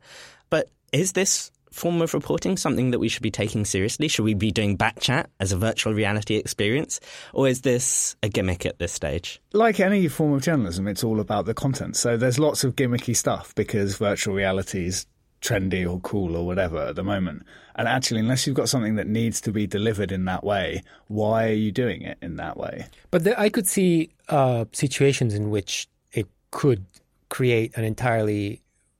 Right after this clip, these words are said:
Speaker 3: new content. So, for example, I had the luck of visiting,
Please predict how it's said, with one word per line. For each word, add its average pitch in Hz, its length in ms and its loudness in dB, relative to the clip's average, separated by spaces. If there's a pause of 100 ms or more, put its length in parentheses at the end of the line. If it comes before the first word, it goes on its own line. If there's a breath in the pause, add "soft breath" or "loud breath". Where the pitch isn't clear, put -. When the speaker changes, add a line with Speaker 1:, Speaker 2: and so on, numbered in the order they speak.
Speaker 3:
new 107 680 0 (340)
content. 101 480 -6
So, 127 100 -2
for 123 100 0
example, 107 540 -2 (440 soft breath)
I 117 120 0
had 120 260 2 (140)
the 123 100 0
luck 120 320 0 (140)
of 110 460 -4 (100)
visiting, 117 840 -2